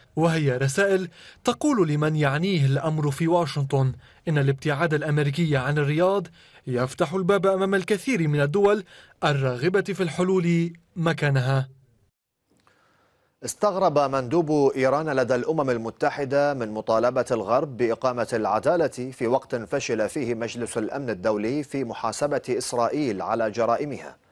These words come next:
Speaker 2: مذكرا بالتمرد الأمريكي على قرار محكمة العدل الدولية المتعلق بالعقوبات الأحادية ضد بلاده.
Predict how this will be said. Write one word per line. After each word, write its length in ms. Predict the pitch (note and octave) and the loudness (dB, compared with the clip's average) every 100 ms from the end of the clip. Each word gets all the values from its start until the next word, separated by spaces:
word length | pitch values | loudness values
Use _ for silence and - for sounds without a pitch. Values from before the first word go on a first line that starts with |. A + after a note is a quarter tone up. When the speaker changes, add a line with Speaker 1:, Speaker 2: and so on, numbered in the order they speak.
| _ - _ F2 | _ -20 _ -8
Speaker 2:
مذكرا 520 | F#2 C#3+ - D3 F#3+ | -4 -4 -2 -2 -2
بالتمرد 600 | D#3+ - D3+ E3+ E3+ C#3+ | -4 -2 0 0 0 0
الأمريكي 520 | D3+ C#3+ C#3 B2+ E4+ | 0 2 0 2 2
على 200 | C#3 C#3+ | 4 2
قرار 380 | B2+ C3+ D#3+ C#3 | 2 0 0 -2
محكمة 420 | - - C#3+ C3 | -6 -6 -6 -4
العدل 300 | B2 G#2 A2+ | -2 -2 -2
الدولية 600 | A#2 G#2 G#2+ F2 B1+ A1 - - | -4 -2 -2 -4 -10 -16 -18 -8
المتعلق 680 | A2+ A2+ A#2 A2 G#2+ C#3 D3 B2+ | -6 -6 -6 -4 -4 -4 -6 -4
بالعقوبات 640 | A2+ A2+ A#2+ G2 A#2 - | -2 -2 -2 -2 -2 -4
الأحادية 800 | F#2 G2+ - G2+ A2 B2 A2+ G#2 | -8 -6 -4 -4 -4 -2 -2 -2
ضد 320 | G2 G2+ G2 | -6 -8 -8
بلاده. 540 | F2+ F#2+ G2+ D#2+ D2+ | -6 -6 -6 -8 -12